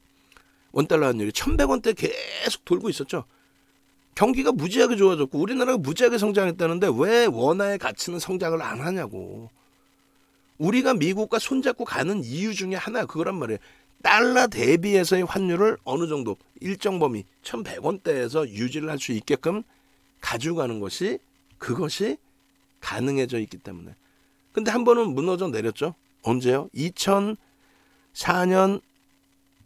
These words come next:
사 분기부터 해서 국정감사 이후에 천백사십 원의 환율이 구백 원까지 내려옵니다. 원화가 강세를 띈 거죠. 그럼 원화가 강세를 띄었다고 해서 시장이 무너졌느냐? 아니지. 랠리가 나왔잖아요.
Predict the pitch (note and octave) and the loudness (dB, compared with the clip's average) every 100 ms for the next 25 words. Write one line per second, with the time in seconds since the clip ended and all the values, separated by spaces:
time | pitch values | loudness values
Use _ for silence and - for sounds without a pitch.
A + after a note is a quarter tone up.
0 | _ - - F#3+ F#3+ F3 D3+ C3+ A2+ G#2+ | _ -6 -2 0 0 0 -2 0 0 0
1 | G#2 - C#3+ D#3+ D#3 C3+ C3+ G#2 G#2 A2 | -4 -4 0 2 4 2 0 0 2 4
2 | D#3+ F#3 - A3+ A3 - E3+ E3 D3+ C#3 | 2 0 -4 -2 -2 -2 -4 0 0 0
3 | A#2+ A2 F3+ C4 _ _ _ - - C#3 | 0 2 2 0 _ _ _ -12 -6 -2
4 | F#3 G#3 G3 D3+ A2 G2 F2+ - _ _ | -2 -4 -8 -8 -10 -12 -20 -20 _ _
5 | _ _ _ _ _ _ _ _ C3 D#3 | _ _ _ _ _ _ _ _ 0 4
6 | F#3 - C3+ D#3 C#3+ D3+ B2+ G#2+ B2 - | 4 4 2 2 0 -2 -2 -2 -6 -10
7 | - G#3 D#3 G3+ G#3+ - C#3+ F3+ G3 F#3+ | -2 4 4 6 4 2 0 2 2 2
8 | G#3+ A3 G3 F#3 G3 G#3+ - G#3+ G3 G3 | -2 -2 0 2 4 2 -2 -2 -2 -2
9 | C3+ B2+ F#3+ F3 D3+ C3 D#3 G2 _ _ | -2 0 0 0 -2 -2 -4 -6 _ _
10 | _ - C3+ D#3 B2 F#2 A#2+ G3 F#3+ B2 | _ -12 -6 -6 -6 -4 -2 0 0 -2
11 | F#2 - - | -10 -16 -20